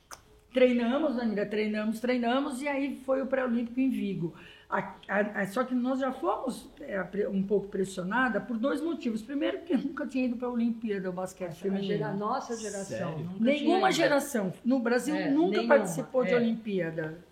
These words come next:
Speaker 1: Nunca.
Speaker 2: Ah,
Speaker 1: Basquete
Speaker 2: e essa nossa
Speaker 1: feminino, não.
Speaker 2: geração era melhor.
Speaker 1: E aí,
Speaker 2: Entendeu?
Speaker 1: nunca. Aí, e porque vinha de uma campanha vitoriosa em,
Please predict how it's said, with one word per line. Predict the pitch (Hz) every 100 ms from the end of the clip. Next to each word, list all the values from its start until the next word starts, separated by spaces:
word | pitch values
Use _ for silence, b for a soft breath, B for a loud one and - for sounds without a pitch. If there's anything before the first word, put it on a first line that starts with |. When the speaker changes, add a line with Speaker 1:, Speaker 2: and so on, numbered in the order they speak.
| _
Speaker 1:
Nunca. | 208 254 240 - 170
Speaker 2:
Ah, |
Speaker 1:
Basquete | 175 196 233 220
Speaker 2:
e |
essa | 240 240 220
nossa | 214 208
Speaker 1:
feminino, | 226 233
não. | 202
Speaker 2:
geração | 185 226 226
era | 233 233
melhor. | 247 277 254 202 185 B B B
Speaker 1:
E | 170
aí, | - - 285
Speaker 2:
Entendeu? | 285 311 285
Speaker 1:
nunca. | 220 - 160 240
Aí, | 262 311 370 - B B B B _
e | 302 349 453 - -
porque | 349 349 285
vinha | 240 254 254
de | 226
uma | 233 226 208
campanha | - 226 214 - 208 202
vitoriosa | 196 196 196 185 185 170
em, | 190